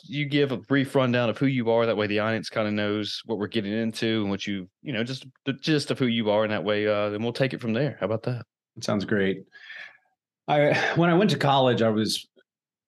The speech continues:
Speaker 2: had every intention on becoming a sportscaster. This was when E S P N was in its heyday. And, uh, I graduated from college, had an opportunity to go to a sports camp.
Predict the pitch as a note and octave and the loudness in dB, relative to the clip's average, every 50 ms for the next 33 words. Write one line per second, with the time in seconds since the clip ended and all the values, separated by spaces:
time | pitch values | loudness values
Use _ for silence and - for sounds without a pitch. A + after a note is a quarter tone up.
0 | _ - - - C3+ C3 C#3+ C#3+ C#3 D3+ C3+ A#2+ A2 C3 B2 A2+ - B2 A2+ G#2 | _ -10 -4 -2 0 2 4 4 4 4 4 4 4 2 2 2 2 2 2 2
1 | G2 - A#2+ G#2+ G#2 G2+ F#2+ - - C#3 C3 A#2+ - - F#2+ D#2+ D2 - - D#2+ | 2 2 0 0 0 0 -2 0 0 0 0 0 0 0 0 0 -2 -2 -4 -4
2 | E2+ G2+ A#2+ A#2+ D#3 C#3 A#2+ A#2 A#2 A#2 B2+ A#2 B2+ B2 A#2+ A#2 A#2 - - A2 | -2 0 2 2 4 4 4 4 4 4 4 4 4 4 4 2 2 2 2 2
3 | A2+ A2+ A2+ A2 A2 G#2+ G2+ G#2 G2 F#2+ A2 G#2+ G#2 G2+ G2 G2 - - - A#2 | 4 4 4 4 4 2 2 0 0 0 0 0 2 0 0 -2 -4 -2 0 2
4 | A2 A2 A2 A2 A2 F#2+ F2+ F2 F2 E2+ D#2 - - - - - - - - - | 4 4 4 4 4 4 4 4 4 2 0 -2 -6 -14 -20 -20 -20 -20 -20 -20
5 | - - _ - B2 A2+ A2+ G#2+ G#2+ G#2+ G#2 G#2 G2 F2+ - - - C3 A2+ A2 | -20 -20 _ -2 0 2 2 4 4 4 4 4 2 0 -2 -2 0 0 2 2
6 | A2 A2 G2+ A2 B2 A#2+ - F2+ A#2 A#2+ C3+ C#3+ C#3+ D#3+ D#3 D3 D3+ D#3 D3 C#3+ | 4 2 2 2 2 0 0 -2 -2 0 2 2 4 4 4 4 4 4 4 4
7 | C#3 C#3 C#3 B2+ B2 C3+ B2 - - C#3 B2+ A#2 - - B2+ B2 B2 B2 B2+ A#2+ | 4 2 2 2 0 -2 -4 -2 0 0 0 0 2 2 2 4 4 4 4 2
8 | A2 - - B2 A2+ B2 B2 A#2 - B2 - C3 B2 A#2+ A2+ A#2 A2+ G#2+ A2 - | 2 0 0 0 2 2 2 0 0 -2 0 2 2 2 4 2 2 0 -2 -2
9 | - A#2+ A2+ G#2+ G#2+ G2+ F#2+ - - - B2+ B2+ A#2+ B2 - - - A#2+ A#2 A2+ | 0 2 2 2 2 0 0 -4 -2 0 0 2 2 0 -2 0 0 2 2 2
10 | A#2 A2 A2 | 2 0 -2